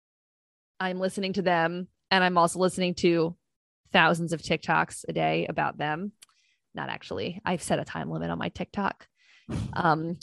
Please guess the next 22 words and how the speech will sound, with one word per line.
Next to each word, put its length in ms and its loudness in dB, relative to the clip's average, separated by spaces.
which, 240 8
by 200 10
the 100 8
way, 440 8
you 120 2
know, 320 4
uh, 240 6
longtime 460 6
listeners 460 2
will 140 6
remember 240 2
the 60 4
TikTok 320 0
episode 340 0
where 140 2
I 100 6
was 140 4
like, 260 0
"You 120 -6
know, 420 8
the 120 4
algorithm, 800 6